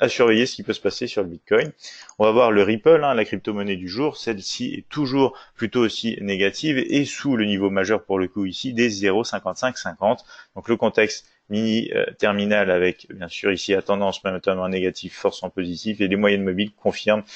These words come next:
ce ton baissier sous ce niveau majeur de résistance. Donc ici, on avait, euh, les scénarios de, euh, établis depuis lundi, hein, donc rebond possible, on l'avait dit,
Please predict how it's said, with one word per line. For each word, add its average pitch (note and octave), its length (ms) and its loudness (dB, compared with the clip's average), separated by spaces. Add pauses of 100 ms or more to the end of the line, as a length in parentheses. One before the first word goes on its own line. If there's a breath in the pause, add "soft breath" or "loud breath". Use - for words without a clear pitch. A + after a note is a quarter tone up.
(180 loud breath)
ce - 180 -10
ton A2+ 380 0
baissier A#2 640 0 (200 loud breath)
sous - 460 -2
ce - 160 -4
niveau G#2+ 260 0
majeur G2+ 320 2
de G2+ 140 2
résistance. G#2+ 520 0 (320 loud breath)
Donc A2 140 -6
ici, B2 360 -2 (800)
on G#2+ 120 -4
avait, G#2+ 320 2
euh, G2 100 4
les G2 80 0
scénarios G#2 380 0
de, - 180 -10 (100)
euh, F#2+ 220 -2
établis G#2+ 400 0
depuis F#2 300 -4
lundi, A2+ 360 0
hein, B2 120 2
donc F#2 160 -6
rebond A#2 400 0
possible, G#2+ 380 -4
on G2 80 0
l'avait F#2+ 260 2
dit, G2+ 180 -4